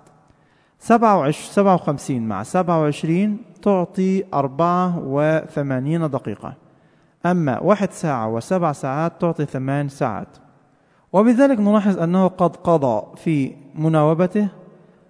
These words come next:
على ثمان ساعات وأربعة وثمانون دقيقة. ونلاحظ هنا أن عدد الدقائق يفوق عدد أنه يحتوي على ساعة أخرى، أي يمكن تحويل من أربعة وستون دقيقة،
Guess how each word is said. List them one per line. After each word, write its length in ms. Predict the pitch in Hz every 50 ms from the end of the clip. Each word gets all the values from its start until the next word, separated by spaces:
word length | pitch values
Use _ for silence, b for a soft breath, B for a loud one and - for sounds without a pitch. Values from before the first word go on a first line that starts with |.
| b b -
على 220 | 139 160 180 180
ثمان 340 | 165 - 208 208 214 208 190
ساعات 480 | - - 156 135 160 180 190 190 - 180
وأربعة 440 | 156 156 143 135 143 170 170 165
وثمانون 640 | 160 156 - 143 143 135 135 147 156 165 165 160 147
دقيقة. 460 | 143 131 - 131 107 - - 82 - - _ _ _ _ _ _ _ _ b b b b b b b b b b b
ونلاحظ 460 | - 165 170 190 233 254 240 240 202 208
هنا 260 | 214 208 208 - 175
أن 140 | 160 156 143
عدد 320 | 123 143 175 175 160 147 - -
الدقائق 520 | 156 131 - 139 - - 180 196 196 -
يفوق 720 | 175 151 147 - - - 180 185 190 196 196 190 196 190
عدد 480 | - - 117 123 143 160 156 165 160 147 - - - - - - - _ _ _ _ _ _ _ _ _ _ _ _ _ _ _ _ _ _ _ _ _ _ -
أنه 180 | 151 147 165 170
يحتوي 440 | 170 156 - - - 196 190 185
على 240 | 165 135 143 139 135
ساعة 300 | 131 - 175 175 170 160 -
أخرى، 540 | 156 147 - 175 156 - 143 127 117 110 - - -
أي 140 | 139 131 135
يمكن 380 | 151 175 180 170 - 160 139
تحويل 520 | - 139 - - 143 151 160 156 139 131 139
من 80 | 135
أربعة 340 | 131 131 123 120 139 160 156
وستون 460 | 147 - 156 143 - 170 160 151 135
دقيقة، 440 | 127 143 - 156 160 - 196 196